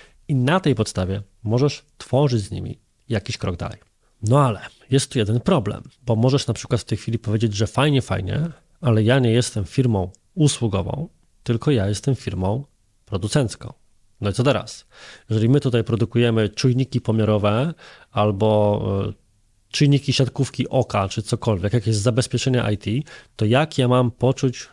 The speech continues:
dać ludziom poczuć tę wartość z mojego produktu w tym wypadku, zanim one się na niego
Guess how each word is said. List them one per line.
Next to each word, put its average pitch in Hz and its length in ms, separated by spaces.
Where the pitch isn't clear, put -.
dać 127 240
ludziom 127 260
poczuć 135 340
tę 110 120
wartość 113 400
z 101 60
mojego 110 400
produktu 139 640
w - 60
tym 107 140
wypadku, 104 580
zanim 131 380
one 131 140
się - 140
na 104 60
niego 104 300